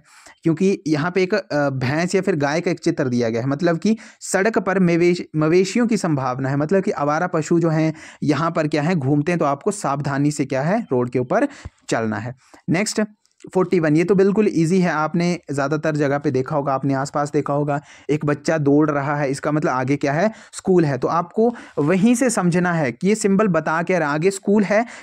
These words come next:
लेकिन आपको कंट्रोल करना, अपने व्हीकल को क्या करना है, कंट्रोल करना है, उसकी स्पीड लिमिट को कम करना है, गियर को डाउन करना है। बड़े ज़्यादा क्वेश्चन जो हैं वो यहाँ से आपके बनेंगे। नंबर फ़ोर्टी टू को ध्यान से देखिए, यहाँ पे एक वर्कर है,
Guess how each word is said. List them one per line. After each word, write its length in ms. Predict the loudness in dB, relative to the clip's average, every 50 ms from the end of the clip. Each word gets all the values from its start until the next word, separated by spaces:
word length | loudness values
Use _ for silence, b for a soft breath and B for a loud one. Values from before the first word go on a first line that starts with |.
| B B
लेकिन 200 | 0 0 0 0
आपको 260 | 0 -2 -6 -8 -6 -2
कंट्रोल 480 | 2 2 2 4 4 4 4 4 4
करना, 240 | 2 0 0 0 0 -2
अपने 220 | 0 0 0 2
व्हीकल 320 | 2 2 2 2 2 2
को 140 | 2 2 0
क्या 120 | 0 0 -2
करना 200 | 0 0 -2 -2
है, 100 | -2 -2 0
कंट्रोल 440 | 0 0 0 2 2 2 4 2 2
करना 240 | 0 -2 -2 0
है, 40 | -2
उसकी 180 | -2 -2 -2 -4
स्पीड 320 | -2 0 0 2 2 4
लिमिट 260 | 4 2 2 0 -2 -2
को 140 | -2 -4 -2
कम 200 | -2 -2 -2 -2
करना 260 | -2 -2 -2 -2 -2
है, 160 | 0 0 0
गियर 280 | 2 2 2 2 2 2
को 240 | 0 0 0 0 0 0
डाउन 300 | 0 0 0 2 2 2
करना 300 | 0 0 -2 -2 0 0
है। 160 | 0 -2 -2 B B B B B B
बड़े 200 | 0 2 2 2
ज़्यादा 240 | 2 2 2 0 0
क्वेश्चन 320 | 2 0 0 0 2 2
जो 80 | 2 2
हैं 100 | 2 0
वो 100 | 0 0
यहाँ 220 | 0 0 0 -2
से 100 | -2 -2
आपके 300 | -4 -2 0 0 0 0 0 B B B B -6
बनेंगे। 420 | -2 -2 0 0 0 0 0 0
नंबर 280 | 2 2 2 2 2 0
फ़ोर्टी 320 | 0 0 0 2 2 0
टू 160 | 2 2 0 2
को 180 | 2 0 0 0
ध्यान 320 | 0 0 0 0 0 0
से 100 | 2 2
देखिए, 400 | 2 2 2 4 2 2 2 0 -6 _ _ _ _ _ _ _ _ _ _ _ _ _ -4
यहाँ 220 | -4 -2 -2 0 2
पे 80 | 0
एक 100 | 0 2 2
वर्कर 340 | 0 0 0 0 0 0
है, 180 | 0 0 -2 -2